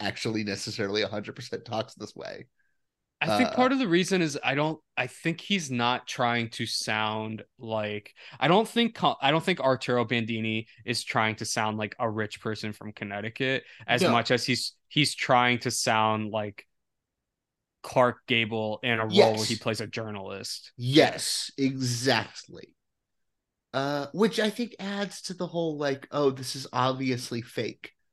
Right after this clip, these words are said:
Speaker 1: energy that this movie has that I find kind of affecting. That, like, L A is a
Speaker 2: Yeah.
Speaker 1: place where you go to reinvent yourself. That's, like, a literal idea in the text, right? Is that, like, he and everyone has come to L A because it's gonna in-,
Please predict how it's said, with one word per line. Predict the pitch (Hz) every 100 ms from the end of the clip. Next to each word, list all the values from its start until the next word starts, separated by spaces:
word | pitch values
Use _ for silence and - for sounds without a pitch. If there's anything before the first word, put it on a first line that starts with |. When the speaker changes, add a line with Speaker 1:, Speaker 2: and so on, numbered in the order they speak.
| _ _ -
Speaker 1:
energy | 143 131 123 120 110
that | 101 107
this | 107 120
movie | 107 104
has | 101 98 92 -
that | 107
I | 107
find | - 104 101
kind | 107 101
of | 90
affecting. | 95 - - - - _ _ _ _ _ _ _
That, | 135
like, | 139 135
L | 151 165
A |
is | 165 127
a |
Speaker 2:
Yeah. | 107
Speaker 1:
place | 151 123
where |
you | 135
go | 135
to | 127
reinvent | 127 123 113 117 113
yourself. | 110 - 90 - - -
That's, | 156 127
like, | 156
a |
literal | 147 151 156 156 143
idea | 127 123 131 123
in | 104 110
the | 107
text, | - 98 - -
right? | 110 110
Is | 104 107
that, | 92
like, | 107 107 _ - - -
he | - 175 175 135
and | 131
everyone | 131 127 123 110 113
has | 117 117
come | - 117 104
to | -
L | 104 104
A | 104 98
because | 101 117 104
it's | 107
gonna | 131 113 113
in-, | 123 127 127